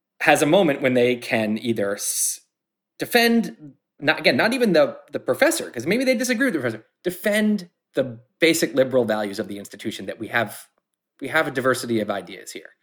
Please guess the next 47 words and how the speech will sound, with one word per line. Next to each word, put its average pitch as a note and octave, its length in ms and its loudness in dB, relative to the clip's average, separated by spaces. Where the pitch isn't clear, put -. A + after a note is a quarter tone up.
which C#3+ 180 -2
is B2+ 100 0
that A#2+ 180 0
they, B2+ 100 0
in D3+ 180 0
their C#3+ 140 4
head, F#3+ 300 2
you E3 60 2
know, G3+ 300 4
that's F3 240 4
the D#3+ 120 0
thing D3 340 2
that C3 100 0
they're C3+ 80 -4
saying, B2+ 180 2
this A#2+ 160 0
is C3 80 -6
the A#2 80 2
right A2 240 -2
thing F#2+ 140 -12
to F#2+ 100 -18
do. G2+ 160 -12
Or E3+ 380 6
did D#3+ 140 -4
they C3+ 100 4
say, B2 300 2
Not D3 220 2
worth B2+ 220 4
it, A#2 220 0
let's A2+ 140 -6
fire G#2+ 280 2
them G#2 160 0
and G2 100 -6
move F#2+ 160 -10
on. - 160 -8
That's E3+ 200 4
the C#3 120 0
moment E3+ 320 4
of - 100 -4
truth. - 400 -8
And C3 140 0
what's B2+ 120 0
happened G#2+ 540 -4
so - 320 0
much F#3 200 2
recently G#2 420 -4
is G2+ 360 -8